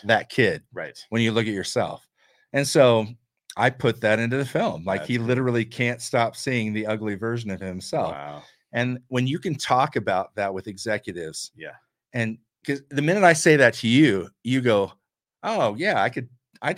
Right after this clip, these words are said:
Speaker 1: I get that." I feel like, 'cause we all have felt that way. We all
Speaker 2: Yes.
Speaker 1: judge ourselves at our
Speaker 2: Yes.
Speaker 1: worst. We all see our, an ugly
Speaker 2: Correct.
Speaker 1: version of ourselves. And
Speaker 2: Yeah.
Speaker 1: so it's those connections when you make those with people,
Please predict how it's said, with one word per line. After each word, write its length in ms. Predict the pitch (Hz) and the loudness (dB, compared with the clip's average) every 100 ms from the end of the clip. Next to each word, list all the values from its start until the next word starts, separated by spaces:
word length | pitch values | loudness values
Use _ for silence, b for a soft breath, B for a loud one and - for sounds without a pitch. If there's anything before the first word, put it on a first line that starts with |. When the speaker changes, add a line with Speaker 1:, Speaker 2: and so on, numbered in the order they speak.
| - | -4
Speaker 1:
I 100 | 165 | -4
get 220 | 131 117 | -4 -2
that." 120 | 110 | 0
I 80 | 127 | 0
feel 180 | 131 135 | 0 -4
like, 100 | 139 | -2
'cause 120 | 165 | -4
we 120 | 190 | -6
all 320 | - 170 240 196 | -2 4 4 4
have 160 | 120 | 0
felt 360 | - 190 160 - | -2 -2 0 -2
that 140 | 92 | -4
way. 120 | 92 101 | -4 -4
We 140 | 131 | -4
all 340 | 147 170 185 | 2 4 4
Speaker 2:
Yes. 100 | 127 | 2
Speaker 1:
judge 260 | 113 139 127 | 0 0 0
ourselves 460 | 104 - 135 113 104 | -4 -4 -6 -4 -6
at 80 | 95 | -6
our 120 | 92 | -6
Speaker 2:
Yes. 80 | 107 | -2
Speaker 1:
worst. 360 | 120 87 - | -2 -4 -6
We 80 | 117 | -2
all 120 | 135 | -2
see 300 | 131 - 156 | -2 -4 -2
our, 120 | 131 110 b b b | -2 -4 b b b
an 100 | 120 | -4
ugly 180 | 123 113 | -2 -2
Speaker 2:
Correct. 100 | 107 | -4
Speaker 1:
version 260 | 139 147 92 | -4 -6 -8
of 80 | |
ourselves. 400 | 90 90 110 98 | -10 -10 -10 -8
And 80 | 110 | -10
Speaker 2:
Yeah. 40 | - | 0
Speaker 1:
so 260 | 143 127 b b b b _ - | 2 2 b b b b _ -10
it's 240 | 127 131 | -10 -6
those 400 | 131 139 147 151 | 0 2 2 -2
connections 680 | - 131 123 123 117 107 117 | -6 -4 -4 -4 -8 -8 -6
when 120 | 107 | -4
you 100 | 117 | -2
make 200 | 131 127 | -2 -4
those 240 | 127 117 113 | -6 -6 -6
with 140 | 104 | -8
people, 480 | 107 98 98 95 | -8 -8 -6 -8